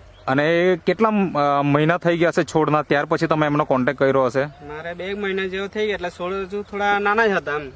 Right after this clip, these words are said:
Speaker 1: અચ્છા.
Speaker 2: એક ફૂટ જેટલા વેલા થયા હતા મારા.
Speaker 1: એક ફૂટ જેટલા?
Speaker 2: હા, એક ફૂટ. એટલે પછી બધું બધાએ જણાવ્યું, જે લોકો આ બધા કરતા છે, કે, એટલે મેં માહિતી લીધી કે કઈ રીતના વેલા વધારવું છે, શું કરવું છે. મારા ફર્સ્ટ ટાઇમ હતો.
Speaker 1: અચ્છા.
Speaker 2: એટલા માટે.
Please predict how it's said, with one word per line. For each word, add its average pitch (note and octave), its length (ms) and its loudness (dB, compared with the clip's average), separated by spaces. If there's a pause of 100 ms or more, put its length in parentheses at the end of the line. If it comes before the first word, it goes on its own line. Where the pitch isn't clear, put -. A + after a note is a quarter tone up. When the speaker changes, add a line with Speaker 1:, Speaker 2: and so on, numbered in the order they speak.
Speaker 1:
અચ્છા. C#3 300 0
Speaker 2:
એક G2 120 -2
ફૂટ G#3+ 120 2
જેટલા G#3 380 2
વેલા G3 300 0
થયા G3 300 -4
હતા D3 180 -4
મારા. C#3+ 280 -12 (140)
Speaker 1:
એક E3 220 0
ફૂટ D3+ 160 0
જેટલા? A#2 300 0
Speaker 2:
હા, G2+ 60 -2
એક D3 120 -8 (120)
ફૂટ. C#3 200 -12
એટલે D3 180 -10
પછી E3 240 -8
બધું F3 380 -6
બધાએ F3+ 340 -2
જણાવ્યું, G3 360 0
જે F#3 220 -2
લોકો F3+ 240 -6
આ F3+ 200 0
બધા E3+ 260 0
કરતા E3+ 280 -2
છે, F#3 140 -8
કે, E3 80 -10 (460)
એટલે F#3+ 140 -4
મેં G#3+ 160 0
માહિતી G#3+ 300 0
લીધી G3 300 2
કે F#3+ 140 -8
કઈ F3 160 -4
રીતના F3+ 260 -4
વેલા E3 280 -2
વધારવું D#3 340 -2
છે, D#3+ 120 -4
શું E3+ 240 -8
કરવું D#3 220 -4
છે. E3 100 -4
મારા D#3+ 240 0
ફર્સ્ટ G3 260 -4
ટાઇમ F3 220 -2
હતો. E3 300 -4 (100)
Speaker 1:
અચ્છા. A#2 440 -2 (120)
Speaker 2:
એટલા D#3 220 -6
માટે. D#3 340 -8